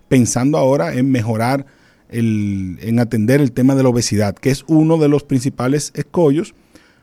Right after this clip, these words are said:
para ese objetivo de que vivamos más años y de que los vivamos en mejores condiciones, porque, eh, la obesidad trae consigo luego otras enfermedades que disminuyen la expectativa de vida. O sea,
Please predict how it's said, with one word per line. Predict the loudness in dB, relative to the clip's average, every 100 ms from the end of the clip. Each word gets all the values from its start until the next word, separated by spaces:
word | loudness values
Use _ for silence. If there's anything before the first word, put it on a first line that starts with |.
| _
para | 0 2 2
ese | 2
objetivo | 2 4 4 4 4
de | 2
que | 2
vivamos | 2 0 0 0
más | -2 -4 -2
años | 0 0 -2 -12 _ _ _ _ _ _ -20 _ _ _ _ 0
y | 4
de | 4
que | 2
los | -2 -2
vivamos | -2 -2 -2 -2
en | -4
mejores | -2 -4
condiciones, | -4 -6 -4 -2 0 -2
porque, | -6 -4 -4 -4 _ _ _ -10
eh, | -6 -4 -4 -8 -8
la | -4 -2
obesidad | -2 -2 -2 -2
trae | -6
consigo | -6 -6 -4 -2
luego | -2 -4 -4
otras | -2 -2 0 -2
enfermedades | -2 0 0 0 0 -2 -4
que | -6 -4 -6 -12 -20 -20 -2
disminuyen | 2 4 4 4 4 4 0
la |
expectativa | -4 -8 -10 -12 -10 -8
de | -6
vida. | -6 -6
O | -6
sea, | -8